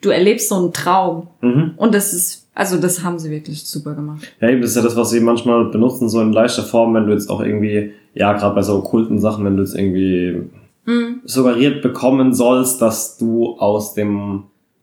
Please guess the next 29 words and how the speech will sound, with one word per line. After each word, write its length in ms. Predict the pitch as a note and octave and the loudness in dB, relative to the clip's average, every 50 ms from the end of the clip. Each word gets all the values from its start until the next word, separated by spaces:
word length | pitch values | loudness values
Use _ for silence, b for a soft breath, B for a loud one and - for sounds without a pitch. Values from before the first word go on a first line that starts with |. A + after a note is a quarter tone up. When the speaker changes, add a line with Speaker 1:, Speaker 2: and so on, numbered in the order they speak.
| _ _ _ | _ _ _
Speaker 2:
Auge 840 | - G#2 A2 A2+ A2+ G#2+ G#2+ A2 G#2+ G#2 G#2+ G#2+ G#2 G2+ G2+ - - | 0 2 2 2 2 2 2 2 4 4 4 4 2 2 0 0 0
eines 800 | G2+ G2+ G2+ G2+ G2 F#2+ F#2+ - - - - - - - - _ | -2 0 0 0 0 -2 -2 -4 -8 -10 -10 -10 -12 -14 -12 _
meistens 520 | - F#2+ G2+ G2+ G2+ - G#2 F#2+ - - | -2 0 0 0 0 0 -2 -4 -4 -6
Bedrohers 520 | - - - - G#2 A2 G#2+ G#2 G#2 G2+ - | -10 -10 -4 0 2 2 4 2 0 -2 -2
da 140 | - F#2+ G2+ | -2 -2 0
irgendwie 460 | G2 G2 G2 F#2+ G2 G2 F#2+ F#2+ G2+ | 0 0 0 2 2 2 2 2 4
Speaker 1:
Ja. 160 | G#2 G2 G2 | 4 4 2
Speaker 2:
hingehst, 340 | G2 G2 G2 G2+ G2+ G2 - | 4 4 2 2 0 -2 -4
dass 200 | F#2+ F#2+ - - | -6 -6 -4 -2
du 100 | G2 F#2+ | -2 0
jetzt 240 | F#2 F#2+ F#2+ F#2+ F#2+ | 0 0 0 -2 -2
als 160 | F#2+ F2+ - | -4 -2 -2
Geist 260 | F#2 G2 F#2+ - - | -2 -2 -2 -2 -4
rumfliegst 460 | G2+ F#2+ - G2+ G2 G2 F#2 - - | -4 -2 0 0 2 2 0 0 -2
oder 120 | G2 F#2+ F#2+ | -2 0 0
dass 120 | F#2+ F#2+ | 0 -2
da 80 | - F#2+ | -2 -4
jetzt 100 | F2+ - | -2 -2
jemand 160 | G#2 G2+ - | 0 2 4
Speaker 1:
Mhm. 120 | - - - | 4 2 2
Speaker 2:
einbricht 260 | - G2+ G2 - - | 0 -2 -2 -2 -2
oder 80 | - | -2
sonst 240 | F#2 G#2 G2 F#2 - | -2 -2 -2 -2 -2
irgendwas. 220 | F#2+ F#2+ F#2+ F2+ F#2+ | -2 -2 -2 -2 -2
Ja, 140 | F#2+ F#2+ F#2 | -2 -2 -2
genau 180 | F2+ F2+ F2+ | -2 -2 -2
dieses 240 | F#2+ - - - - | -4 -4 -6 -8 -8
Element 380 | - - F2+ F2+ F#2 F#2+ F#2+ F#2+ | -6 -4 -2 -2 -2 -2 -2 -2
eigentlich. 260 | F#2+ G2 G2+ G2 - | -2 -4 -4 -4 -6